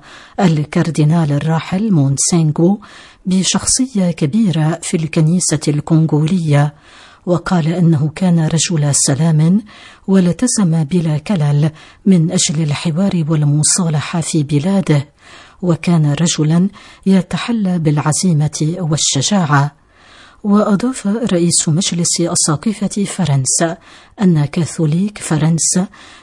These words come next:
يتحدون مع كاثوليك جمهورية الكونغو الديمقراطية في الصلاة لراحة نفس الكاردينال لوران مونسينغو باسينيا.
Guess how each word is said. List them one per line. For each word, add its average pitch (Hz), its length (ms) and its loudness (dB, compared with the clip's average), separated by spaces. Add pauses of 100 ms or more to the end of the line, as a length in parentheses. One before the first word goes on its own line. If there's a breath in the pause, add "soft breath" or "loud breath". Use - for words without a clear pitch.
يتحدون 196 960 2
مع 156 240 2
كاثوليك 175 760 -2
جمهورية 170 760 0
الكونغو 175 440 0
الديمقراطية 190 1120 0 (360 loud breath)
في - 160 -4
الصلاة 170 720 -2 (380 loud breath)
لراحة 185 560 0 (100)
نفس 170 540 0
الكاردينال 156 1000 0 (360 loud breath)
لوران 180 520 2
مونسينغو 156 920 2
باسينيا. 156 880 0